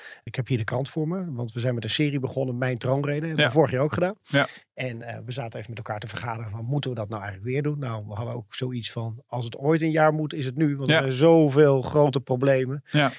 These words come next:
Speaker 1: En de serie is afgetrapt vandaag met, eh, Alfredo en Janine. Ja,
Speaker 2: Ja.
Speaker 1: ik vond het echt, ik kreeg bijna, serieus, dat is niet, eh, om aan te stemmen, ik kreeg bijna tranen in mijn ogen.
Speaker 2: Ja.
Speaker 1: Er staat juist
Speaker 2: Ja.
Speaker 1: bij, boven als kop, huilen heeft geen zin.
Speaker 2: <laughs>
Speaker 1: Maar als je die mensen aan het woord hoort, denk je,
Speaker 2: Ja.
Speaker 1: ach, en het is
Speaker 2: Ja.
Speaker 1: zo'n prachtig verhaal. Hè? Want
Speaker 2: Ja.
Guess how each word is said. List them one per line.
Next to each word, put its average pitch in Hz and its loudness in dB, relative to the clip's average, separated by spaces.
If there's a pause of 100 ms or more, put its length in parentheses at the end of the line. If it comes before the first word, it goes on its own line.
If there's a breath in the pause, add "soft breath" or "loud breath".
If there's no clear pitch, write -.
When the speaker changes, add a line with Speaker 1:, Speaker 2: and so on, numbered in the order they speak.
(200 loud breath)
Speaker 1:
En 127 -4
de 120 -4
serie 143 2
is 120 2
afgetrapt 139 -6
vandaag 131 -4
met, 117 -6
eh, 117 -2
Alfredo 160 2
en 151 2
Janine. 139 0 (420 loud breath)
Ja, 135 4
Speaker 2:
Ja. 131 6
Speaker 1:
ik 135 0
vond 135 2
het 127 -2
echt, 127 -4
ik 127 -10
kreeg 120 -4
bijna, 139 2
serieus, 123 -2
dat 107 -12
is 110 -14
niet, 139 -8
eh, 156 -8
om 143 -8
aan 135 -4
te 117 -4
stemmen, 104 -8
ik - -16
kreeg 104 -8
bijna 131 -4
tranen 147 -2
in 143 -2
mijn 127 -2
ogen. 107 -4
Speaker 2:
Ja. 123 6
Speaker 1:
Er 113 2
staat 135 2
juist 123 2
Speaker 2:
Ja. 139 2
Speaker 1:
bij, 139 2
boven 143 2
als 123 -2
kop, 151 4
huilen 139 6
heeft 139 0
geen 120 -2
zin. 135 2
Speaker 2:
<laughs> 165 4
Speaker 1:
Maar 147 2
als 139 4
je 127 -2
die 139 -2
mensen 139 0
aan 151 -2
het 143 -2
woord 147 4
hoort, 135 2
denk 131 2
je, 131 6
Speaker 2:
Ja. 120 6
Speaker 1:
ach, 139 4
en 127 -6
het 131 -2
is 139 0
Speaker 2:
Ja. 127 6
Speaker 1:
zo'n 165 6
prachtig 170 0
verhaal. 123 -2
Hè? 117 -6
Want 120 -6
Speaker 2:
Ja. 120 0